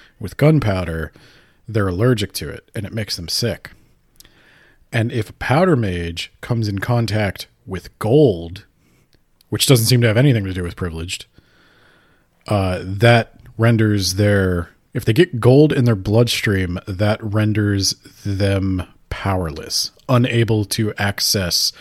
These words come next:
the else. And so to ensure that Thomas would not be able to escape, they surgically insert a gold star into his leg near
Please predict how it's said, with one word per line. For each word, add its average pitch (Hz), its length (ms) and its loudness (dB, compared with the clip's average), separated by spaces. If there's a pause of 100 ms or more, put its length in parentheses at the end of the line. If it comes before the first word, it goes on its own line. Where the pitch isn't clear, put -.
(360)
the 104 260 -4
else. - 600 -2 (280)
And 110 240 2
so 110 680 4 (260)
to 110 680 4
ensure 131 460 6
that 123 120 -4
Thomas 123 360 4
would 117 120 2
not 110 220 0
be 107 100 2
able 104 140 0
to 95 280 -4
escape, - 580 2 (260)
they 104 260 0
surgically 143 720 2
insert 117 720 -2 (220)
a 87 180 -10 (180)
gold 147 460 2
star 98 960 2 (720)
into 123 340 2
his 101 240 -2
leg 98 800 0 (720)
near 123 840 2